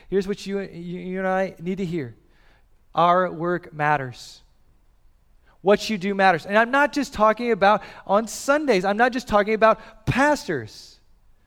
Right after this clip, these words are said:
I'm talking about all of us. Our work matters. Our work is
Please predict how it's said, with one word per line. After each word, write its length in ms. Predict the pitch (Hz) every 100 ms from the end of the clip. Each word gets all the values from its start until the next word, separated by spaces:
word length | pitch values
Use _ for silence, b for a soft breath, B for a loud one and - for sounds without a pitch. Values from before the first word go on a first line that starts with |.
| b b
I'm 160 | - 202
talking 480 | 196 262 277 269 240
about 360 | 185 208 214 - B _
all 320 | - 226 233 208
of 180 | 160
us. 680 | 143 117 95 - - - - _ _ - _ _ _ _ _ _ _ _
Our 180 | 185 233
work 320 | 233 226 214
matters. 480 | 190 196 208 240 254 - -
Our 120 | 226
work 200 | 233 202
is 160 | 202